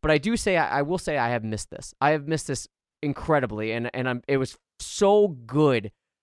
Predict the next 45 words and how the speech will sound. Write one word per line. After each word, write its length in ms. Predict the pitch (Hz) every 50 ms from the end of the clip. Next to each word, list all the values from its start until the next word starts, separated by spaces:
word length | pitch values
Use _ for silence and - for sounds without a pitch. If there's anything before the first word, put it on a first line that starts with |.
| _ _
on 160 | 135 139 135
that 240 | 131 131 127 - -
Lakers 340 | 123 135 135 127 127 127 117
game 240 | - 131 120 117 107
to 80 | -
be 260 | - - 131 131 - - -
i-, 140 | 127 147 -
interacting 600 | - 156 165 170 160 160 160 160 151 - 151 147
with 140 | 143 135 -
people 280 | - 151 131 - 127 123
again, 320 | 120 101 - 131 131 127
to 60 | 120
be 100 | 107 117
talking 420 | 107 - - 143 135 131 117 135 127
about 240 | 117 123 120 113 95
Raptors 400 | 117 120 120 - - 117 101 -
basketball, 440 | - 117 117 107 - - 117 120
to 80 | - 113
be 80 | 107 -
talking 500 | - - - 127 127 131 - 139 135 131
about 240 | 117 123 117 120
these 220 | - 120 110 104 -
things 340 | _ 123 120 117 117 110 - _ _ _ _ _ _ _
again, 540 | 123 120 101 131 131 131 123 113 98 107 123
looking 340 | 147 170 165 165 - 156 151
forward 380 | - _ 156 143 143 143 139 -
to 80 | 143
this 120 | 120 127 120
podcast, 580 | - - 139 127 117 123 - - 135 120 - - _
planning 480 | - - - 160 160 160 160 160 160 147
it 100 | 147 131
out 220 | 131 131 135 -
the 80 | - 127
way 200 | 120 127 127 123
I 40 | 120
used 280 | 120 123 123 120 - -
to 40 | 127
do 240 | 110 117 127 131
when 160 | 123 120 120 110
the 60 | 107
season 340 | - - 131 123 113 117 107
was 120 | 107 101
alive 360 | 110 110 110 113 117 113 104
and 140 | 107 110 110
well. 260 | 113 110 110 110 104